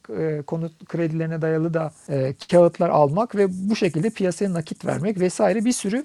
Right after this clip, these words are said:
madde var. Bu maddelerin içinde ben kitabı yazarken hemen hepsi gerçekleştirilmişti. Yani iki bin sekiz gibi bir kriz olmuştu. Söylediği her şeyi de Bernanke yapmıştı. Faizleri sıfıra indirmişti.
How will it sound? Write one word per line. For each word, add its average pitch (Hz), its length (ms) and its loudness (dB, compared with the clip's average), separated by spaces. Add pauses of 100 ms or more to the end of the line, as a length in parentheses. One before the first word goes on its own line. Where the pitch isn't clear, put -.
(100)
madde 175 360 4
var. 107 220 -6 (560)
Bu 254 100 0
maddelerin 208 540 2
içinde 185 680 0 (260)
ben 196 220 4
kitabı 180 320 -4
yazarken 165 640 0
hemen 220 300 -4
hepsi 214 440 -4
gerçekleştirilmişti. 160 1120 -2 (240)
Yani 151 180 -2
iki 160 160 -4
bin 175 80 -2
sekiz 160 320 -6
gibi 139 200 -6
bir 127 60 -8
kriz 127 260 -8
olmuştu. 190 680 0 (400)
Söylediği 202 420 6
her 214 200 4
şeyi 156 240 -2
de 196 120 4
Bernanke 165 420 0
yapmıştı. 165 420 0
Faizleri 165 440 0
sıfıra 165 280 -6
indirmişti. 156 680 -4